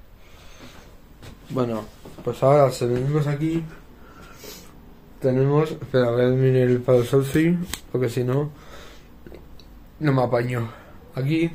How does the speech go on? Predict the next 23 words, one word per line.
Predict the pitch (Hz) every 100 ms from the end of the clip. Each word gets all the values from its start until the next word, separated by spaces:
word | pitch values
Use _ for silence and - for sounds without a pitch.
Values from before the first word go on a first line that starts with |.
| - - -
tenemos | 131 127 139 151
mi | 143
póster | 139 139 139 147
de | 131 123
Iron | 120 117
Man, | 113 113
aquí. | 117 120 127 113 - - - - - - - - - - - - - - - - - - -
Exactamente | - 123 - 123 147 147 165 -
aquí. | 120 - 120 - - -
Tenemos | 123 127 143 151
mi | 139
póster | 143 151 156 143
de | 120
Iron | 123 113
Man, | 110 117
mi | 117
personaje | 120 117 123 131 143 135 - - - - - - -
de | 131
manga | 131 139 147
favorito. | 143 131 120 120 117 113 104 - - - - - - - - - - - - - - - - - - _ -
Vale, | 135 135 120
luego | 127 147 147
chicos, | 147 156 156 170